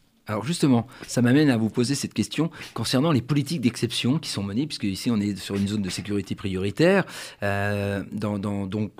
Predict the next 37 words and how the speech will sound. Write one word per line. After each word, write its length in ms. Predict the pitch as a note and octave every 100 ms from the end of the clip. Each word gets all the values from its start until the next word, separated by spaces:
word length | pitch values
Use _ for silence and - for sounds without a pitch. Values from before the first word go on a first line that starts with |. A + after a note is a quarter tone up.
| -
on 80 | G2+
est 180 | A2 G#2
un, 120 | F2 - -
sur 240 | - F#2 E2+
un 40 |
quartier 480 | - A#2+ - A#2+ G#2+
dit 240 | F#2+ A#2+ D3+
prioritaire, 600 | - G#2 G2+ A2 B2+ F3+
ça 120 | -
me, 80 | F#2+ - - - _ _
c'est 120 | A#2 -
un 40 |
mot 80 | A#2+
qui 120 | B2+
me 80 | G#2 F2
pro-, 260 | - A2+ A2 - - - -
qui 120 | G#2
me 40 |
choque 220 | G#2 -
un 80 | A#3+
petit 100 | G#2
peu. 180 | B2+ D3+ F2
Nous 140 | G2+ G#2+
sommes 180 | D#3+
sur 160 | D3 A2+
une 100 | G2+
zone 200 | G#2+ B2+
franche, 340 | B2 G3+ C4 - - - - -
et 60 |
en 80 | C#3
plus 220 | G#3+ A3
avec, 280 | C#3 E3 E3
euh, 120 | C3 B2 - -
une, 380 | B2+ C#3 C#3+ C#3
une 80 | C3
police 320 | E3+ G#3+ D3
spécifique. 720 | - D#3+ - B2+ B2 A#2+ -